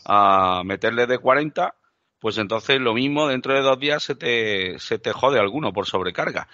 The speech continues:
Y efectivamente, ah, así pasó con Yabusele en este, en este partido.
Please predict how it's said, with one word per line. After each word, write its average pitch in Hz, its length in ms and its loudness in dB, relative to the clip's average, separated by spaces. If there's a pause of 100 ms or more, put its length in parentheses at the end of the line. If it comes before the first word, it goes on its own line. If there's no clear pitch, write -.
(140)
Y - 120 -8
efectivamente, 120 800 0 (340)
ah, 101 420 4
así - 280 -2
pasó 120 340 2
con 113 160 -2
Yabusele 110 720 -4
en 104 120 -6
este, 98 640 -6
en 104 80 -2
este 101 240 -4
partido. 113 480 -6